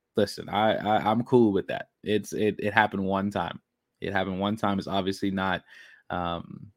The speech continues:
not a habit for us, which I'm very thankful for. Uh, but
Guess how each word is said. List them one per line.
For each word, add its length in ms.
not 180
a 80
habit 460
for 260
us, 240
which 180
I'm 260
very 320
thankful 420
for. 380
Uh, 220
but 300